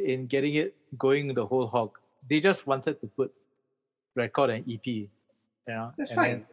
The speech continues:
Speaker 2: I have
Speaker 1: take
Speaker 2: no
Speaker 1: it off
Speaker 2: problem with
Speaker 1: their,
Speaker 2: that.
Speaker 1: take it off their whiteboard or whatever. Yeah, yeah,
Speaker 2: Yeah,
Speaker 1: yeah.
Speaker 2: no prob-,
Speaker 1: So,
Speaker 2: no problem with that.
Speaker 1: yeah lah.
Speaker 2: I
Speaker 1: So
Speaker 2: mean,
Speaker 1: if, if
Speaker 2: whatever lah,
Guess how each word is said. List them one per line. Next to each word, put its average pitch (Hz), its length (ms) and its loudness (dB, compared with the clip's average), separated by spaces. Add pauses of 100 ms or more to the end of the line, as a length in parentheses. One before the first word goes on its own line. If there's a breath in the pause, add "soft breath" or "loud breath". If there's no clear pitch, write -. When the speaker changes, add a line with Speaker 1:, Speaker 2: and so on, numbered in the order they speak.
Speaker 2:
I - 20 -8
have 139 80 -2
Speaker 1:
take 151 80 0
Speaker 2:
no 190 80 0
Speaker 1:
it 147 60 4
off 151 80 8
Speaker 2:
problem 143 100 4
with 127 80 4
Speaker 1:
their, 120 60 2 (100)
Speaker 2:
that. 113 160 -6 (260)
Speaker 1:
take 135 140 -2
it 135 80 2
off 120 100 2
their 117 120 -2
whiteboard 117 420 -4
or 110 80 -10
whatever. 107 360 -10
Yeah, 214 180 2
yeah, 233 40 0
Speaker 2:
Yeah, 202 140 4
Speaker 1:
yeah. 180 140 4
Speaker 2:
no 190 40 -4
prob-, 151 300 2
Speaker 1:
So, 156 40 -10
Speaker 2:
no 180 100 -6
problem 127 340 -2
with 92 80 -4
that. - 160 -8
Speaker 1:
yeah 160 80 4
lah. 120 260 2
Speaker 2:
I 143 40 -8
Speaker 1:
So 196 80 6
Speaker 2:
mean, 190 100 8
Speaker 1:
if, 170 80 4
if 139 40 -4
Speaker 2:
whatever 170 340 6
lah, - 260 2